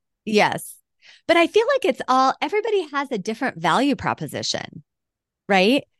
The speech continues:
So I've gone over to clients' houses that have the most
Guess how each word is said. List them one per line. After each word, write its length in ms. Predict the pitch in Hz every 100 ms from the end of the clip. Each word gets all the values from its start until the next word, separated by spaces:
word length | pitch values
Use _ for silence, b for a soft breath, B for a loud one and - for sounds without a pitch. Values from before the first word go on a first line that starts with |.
| _
So 400 | - 262 254 240 b b b _ - -
I've 280 | 233 277 285
gone 240 | 294 247
over 180 | 226 233
to 100 | 190
clients' 460 | - 214 214 196
houses 440 | - 165 160 170 160
that 140 | 151
have 260 | 180 185 165
the 80 | 180
most 360 | 175 165 -